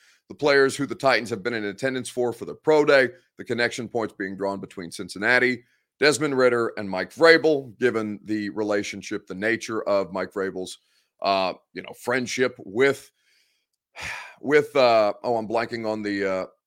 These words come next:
I'm blanking on the Cincinnati head coach name, Luke Fickell. Apologies, Luke Fickell, who was the best man at Mike Vrabel's wedding. These are the kind of connection points that get drawn to way, hey, the Titans might take a quarterback because Luke Fickell and Mike Vrabel are buddies. This is the kind of silliness that we get into in the draft season. But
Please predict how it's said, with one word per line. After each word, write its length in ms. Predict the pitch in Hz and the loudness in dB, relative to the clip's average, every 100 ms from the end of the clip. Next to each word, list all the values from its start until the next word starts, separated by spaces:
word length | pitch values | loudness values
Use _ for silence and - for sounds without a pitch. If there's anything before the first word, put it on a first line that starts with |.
| - | -16
I'm 100 | 107 | -8
blanking 340 | 104 107 117 110 | -6 -6 -6 -8
on 120 | 107 | -8
the 60 | |
Cincinnati 460 | 101 113 - 107 101 | -8 -10 -8 -4 -4
head 200 | 107 - | -4 -4
coach 200 | 143 - | -6 -4
name, 160 | 92 104 | -8 -4
Luke 160 | 123 | -6
Fickell. 380 | - 143 107 85 | -4 -4 -4 -8
Apologies, 560 | - 117 113 90 - 101 | -4 -4 -4 -6 -14 -16
Luke 140 | 98 | -12
Fickell, 240 | 113 107 101 | -10 -8 -6
who 80 | |
was 100 | 104 | -8
the 80 | 92 | -8
best 240 | 90 101 - | -6 -6 -4
man 160 | 104 | -8
at 60 | 90 | -6
Mike 220 | 92 92 | -8 -6
Vrabel's 280 | 92 87 - | -8 -8 0
wedding. 320 | 131 156 151 147 _ _ | 4 4 2 -6 _ _
These 280 | 151 190 165 | 2 4 4
are 40 | |
the 120 | 165 160 | 4 6
kind 240 | 160 156 | 6 6
of 80 | 143 | 2
connection 420 | 143 139 - 117 | 2 2 0 -4
points 240 | 123 113 | -4 -4
that 140 | - 107 | -6 -8
get 160 | 95 | -8
drawn 320 | - 120 107 104 | -4 -2 -2 -2
to 80 | |
way, 180 | 104 127 | 0 4
hey, 220 | 147 220 | 6 6
the 120 | 110 - | 2 -2
Titans 280 | 131 135 | 0 0
might 160 | 123 139 | -4 -4
take 180 | 151 127 | -4 -4
a 40 | |
quarterback 520 | - 214 117 110 107 | -2 -2 0 0 -2
because 300 | 107 117 98 | -6 -10 -12
Luke 180 | 98 117 - | -10 -12 -8
Fickell 220 | 110 107 | -10 -8
and 80 | 98 | -6
Mike 200 | 98 92 | -6 -6
Vrabel 280 | 98 90 90 | -8 -8 -10
are 40 | |
buddies. 360 | 85 80 - - _ _ _ | -10 -12 -12 -20 _ _ _
This 80 | 143 | -18
is 60 | 143 | -6
the 60 | |
kind 180 | 135 113 | -4 -2
of 40 | |
silliness 400 | 104 120 104 92 | -4 -4 -4 -8
that 120 | - 90 | -12 -14
we 80 | |
get 160 | 95 92 | -10 -8
into 260 | 90 - 90 | -8 -12 -16
in 60 | |
the 60 | 85 | -8
draft 280 | 101 92 - | -4 -4 -6
season. 240 | - _ 90 | -16 _ _
But 260 | 226 208 | 8 8